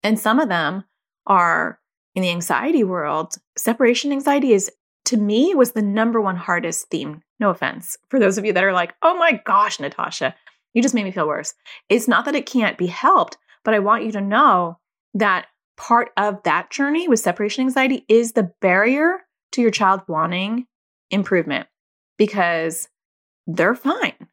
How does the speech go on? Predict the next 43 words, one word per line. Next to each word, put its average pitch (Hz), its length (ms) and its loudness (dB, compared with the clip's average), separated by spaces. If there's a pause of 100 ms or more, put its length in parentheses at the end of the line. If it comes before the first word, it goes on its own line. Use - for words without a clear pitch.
(140)
"I 247 340 2
like 269 380 2
sleeping 320 340 2
in 302 140 0
your 294 100 0
bed. 262 480 2
I 240 200 2
like 294 440 2
when 302 140 -2
you 302 80 -4
come 359 200 -10
with 277 180 -2
me 196 100 0
everywhere. 165 640 -4
I 202 220 2
like, 233 400 0
as 233 160 -4
long 349 200 -2
as 427 100 -8
you're 269 100 2
with 330 220 0
me, 240 100 0
I 202 120 -2
feel 233 180 -4
good. 233 240 0 (300)
Why 277 260 2
do 539 60 -2
you 523 140 0
wanna 392 180 0
rip 262 160 0
that 277 160 0
away 311 180 2
from 226 220 -4
me?" 135 260 -8 (240)
And 220 160 0
so 208 400 0 (600)
I 233 100 -2
saw 262 160 -2
the 220 120 4
least 285 460 4
amount 214 380 2
of 165 440 -2 (400)
engagement 196 760 0